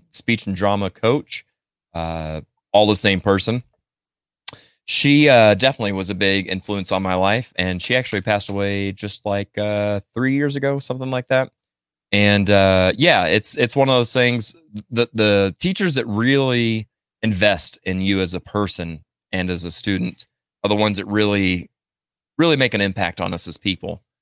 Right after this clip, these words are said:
Uh, so it's really cool to know and to think that you've done the same for other students. And I know without question that you have, because I know the, uh, the impact you've made on my life and getting to know you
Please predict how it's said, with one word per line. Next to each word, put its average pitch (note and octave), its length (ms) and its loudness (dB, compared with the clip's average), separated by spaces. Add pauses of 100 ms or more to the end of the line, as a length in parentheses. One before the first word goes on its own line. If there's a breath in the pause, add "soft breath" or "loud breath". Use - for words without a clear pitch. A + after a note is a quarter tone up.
(280)
Uh, E2 140 -8
so G2+ 160 -6
it's G2 140 -8
really D3 180 2
cool B2 560 0
to A2 80 -6
know G#2 380 4
and F#2+ 120 -4
to G2+ 100 -6
think G#2 360 -4
that G2 320 -2
you've G#2 220 -2
done G2 140 0
the F#2+ 60 -6
same F#2+ 280 -2
for - 180 -8
other F2+ 160 -6
students. - 560 -10
And E2 280 -6
I F2+ 100 0
know F#2+ 480 0 (320)
without G#2 280 2
question G2+ 380 2
that F2+ 140 -10
you F2 80 -8
have, E2+ 260 -4
because F2 240 -6
I F#2 80 -2
know F#2+ 200 -2
the, F#2 380 -2 (600)
uh, E2+ 420 -4 (380)
the B2+ 100 0
impact A#2 320 2
you've G#2+ 120 2
made G#2+ 180 4
on F#2+ 100 2
my F#2 140 2
life F#2 260 -2
and F2+ 100 -6
getting E2+ 280 -6
to E2 40 -6
know E2+ 140 -4
you E2+ 340 -2